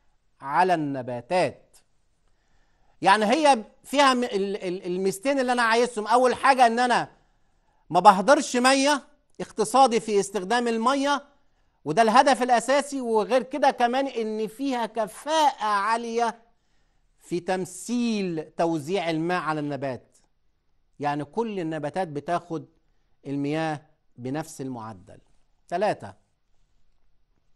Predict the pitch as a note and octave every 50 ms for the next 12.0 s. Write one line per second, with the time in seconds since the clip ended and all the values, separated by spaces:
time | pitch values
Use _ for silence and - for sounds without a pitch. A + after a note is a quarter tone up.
0 | _ _ _ _ _ _ _ _ _ _ _ _ _ _ _ _ _ _ _ _
1 | _ _ _ - D#3+ D#3+ - F#3 G3 G#3+ A3 G#3 G3 G3+ F#3+ F3+ E3 E3+ E3 E3+
2 | D3+ C3 - E3+ F3 F3 F3 - - C#3 C3+ D3 C#3+ - - C#3 - - E3 D3+
3 | D3+ D3 C#3 C3+ C3+ C3+ C3+ C3+ C3+ C3+ C3+ C3+ B2+ B2 A#2+ A2 G#2 F#2 E2+ F2
4 | _ _ C3 B2+ B2 B2+ B2 - - _ C3+ B2 A2+ G#2+ G2+ F2+ F2 F#2+ G2+ _
5 | _ _ _ _ _ _ _ _ _ _ _ _ _ _ _ _ _ _ _ _
6 | _ _ _ _ _ _ - C#3 D#3 D3+ C3+ F#3 G3 G3+ G3+ G3 - E3 D#3 -
7 | - G#3 G3 F3+ F3+ E3+ D#3+ D#3 D3 C#3+ E3 F#3+ F3 D#3+ E3 D3 C#3+ C3+ - -
8 | F3 F#3 F3 E3 D3+ D3 C#3 B2 - C3+ B2+ - F3 E3+ D#3+ D#3 C#3+ C#3 - -
9 | - E3 E3 D#3 D3 C#3+ C#3+ D#3+ E3 E3 D3+ C#3+ D3 D3 D#3 E3 E3+ D3 D3 C#3
10 | C3+ C#3 D#3+ E3+ E3 D#3+ C#3 C3 B2+ B2+ B2 - C#3 - E3 D#3+ C#3+ C#3 C3+ A#2+
11 | A2+ B2+ E3 D#3 D#3+ - - C3+ A2 A2 A2 A#2+ C#3+ D3+ D#3 D#3 D#3 D3+ C#3+ -